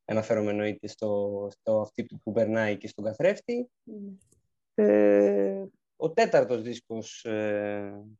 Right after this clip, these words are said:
Speaker 1: του Φίβου, τον έγραψε, από ό,τι κατάλαβα, κατά τη διάρκεια, τον ηχο-, τον έγραψε, ναι, κατά τη διάρκεια και ίσως και μετά τη θητεία του στη, στην αεροπορία, αν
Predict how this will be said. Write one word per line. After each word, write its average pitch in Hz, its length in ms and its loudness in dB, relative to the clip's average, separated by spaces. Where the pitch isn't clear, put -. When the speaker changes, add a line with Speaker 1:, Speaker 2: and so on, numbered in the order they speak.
Speaker 1:
του 123 160 -14
Φίβου, 226 680 0
τον 160 400 2
έγραψε, 131 960 0
από 131 280 -4
ό,τι 123 100 -6
κατάλαβα, 123 440 4
κατά 123 200 2
τη 117 80 -4
διάρκεια, 117 1080 0
τον 120 120 -4
ηχο-, 120 280 -6
τον 113 480 -2
έγραψε, 120 320 2
ναι, 120 60 4
κατά 117 160 2
τη 117 60 -2
διάρκεια 123 360 2
και 120 180 -4
ίσως 113 440 -6
και 123 100 -2
μετά 117 260 2
τη 113 340 -4
θητεία 107 380 -4
του 101 280 -16
στη, - 500 -18
στην 113 120 -10
αεροπορία, 110 720 0
αν 110 500 -2